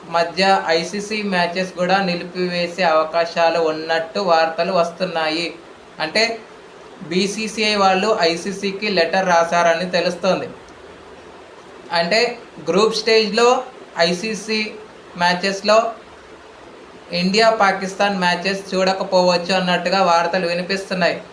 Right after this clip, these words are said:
ఈ విషయం పట్ల ఐసీసీ ఇంకా ఎలాంటి రెస్పాండ్ అయితే ఇవ్వలేదు.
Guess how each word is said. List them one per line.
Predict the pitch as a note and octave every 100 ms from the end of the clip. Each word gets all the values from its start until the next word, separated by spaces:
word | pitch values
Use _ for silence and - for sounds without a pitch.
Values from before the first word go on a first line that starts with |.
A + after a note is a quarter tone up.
| - - - - - - - - - - -
ఈ | F3+
విషయం | F#3+ F#3 A3 A3+
పట్ల | A3 G3+ G#3 A3 A3+ - - - - -
ఐసీసీ | E3 F3 F3+ G3 A3+
ఇంకా | A3 F3+ F3+ F3+ G#3 G#3
ఎలాంటి | D#3+ F3 F#3+ G3+
రెస్పాండ్ | F3 E3+ - F#3 F3
అయితే | E3 G3+ G3+
ఇవ్వలేదు. | E3+ F#3+ G3+ F3